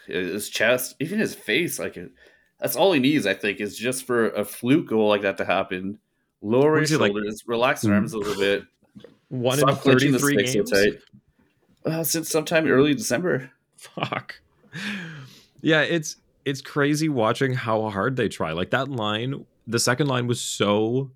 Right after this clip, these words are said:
Speaker 2: good
Speaker 1: Yeah.
Speaker 2: tonight, but, oh my God, they were never
Speaker 1: Minus two.
Speaker 2: gonna score.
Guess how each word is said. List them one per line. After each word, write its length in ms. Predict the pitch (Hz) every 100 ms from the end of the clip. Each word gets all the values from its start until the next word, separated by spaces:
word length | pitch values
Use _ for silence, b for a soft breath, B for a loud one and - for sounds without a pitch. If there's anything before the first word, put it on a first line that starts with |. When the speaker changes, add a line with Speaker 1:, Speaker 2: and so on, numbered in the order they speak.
| 95
Speaker 2:
good 280 | 95 95 98
Speaker 1:
Yeah. 80 |
Speaker 2:
tonight, 360 | 302 127 143 170 -
but, 320 | 110 110 92 - _
oh 120 | 117 127
my 140 | 127
God, 200 | 117 104
they 100 | 104
were 120 | 101
never 100 | 113 113
Speaker 1:
Minus 80 | 104
two. 60 |
Speaker 2:
gonna 120 | 110
score. 320 | 156 143 107